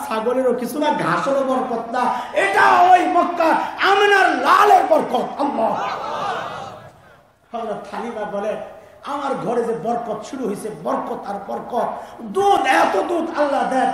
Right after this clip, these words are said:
আল্লাহ, বরকত আর বরকত।" আমার নবী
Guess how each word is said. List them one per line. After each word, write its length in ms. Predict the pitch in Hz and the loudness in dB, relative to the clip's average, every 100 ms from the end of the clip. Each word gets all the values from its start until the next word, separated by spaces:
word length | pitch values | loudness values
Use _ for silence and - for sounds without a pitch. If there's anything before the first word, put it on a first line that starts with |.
| - - - - | -4 -12 -16 -8
আল্লাহ, 640 | 262 254 247 233 202 - - - - - - _ 196 | -6 -4 0 0 0 -2 -6 -12 -18 -20 -20 _ -10
বরকত 420 | 254 262 240 240 | -8 -6 -8 -8
আর 60 | 190 208 | -8 -8
বরকত।" 420 | 190 208 - - - - _ _ _ _ _ 202 | -10 -12 -12 -14 -18 -20 _ _ _ _ _ -12
আমার 260 | 285 302 | -6 -4
নবী 220 | 294 277 | -2 -4